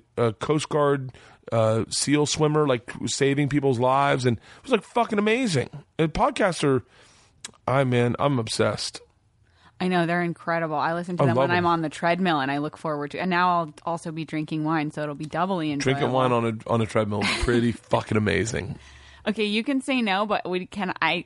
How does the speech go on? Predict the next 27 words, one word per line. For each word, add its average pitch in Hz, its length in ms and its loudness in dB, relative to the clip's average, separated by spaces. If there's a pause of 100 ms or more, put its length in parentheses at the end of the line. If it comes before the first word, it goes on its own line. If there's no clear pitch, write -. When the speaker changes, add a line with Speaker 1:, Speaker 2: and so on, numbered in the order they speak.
(100)
Speaker 2:
can 196 140 -6
we 185 120 -2
do 185 120 -2
a 180 80 0
shot? 165 380 -4 (960)
Speaker 1:
I - 60 0
can't 113 240 -4
do 107 100 -4
a 110 40 -6
shot. - 360 -2
Speaker 2:
Oh, 190 280 4
man. 139 580 -2
Okay. 127 380 -2
Speaker 1:
Let 123 100 6
me 127 100 2
see. - 380 -10 (840)
Let's - 140 -10
see 131 80 -4
what 107 100 0
we 98 80 -4
have 98 160 -6
a 101 60 -12
shot - 260 -6
of. - 180 -12
Speaker 2:
I 214 160 2
brought 190 320 0
whiskey. 170 580 -6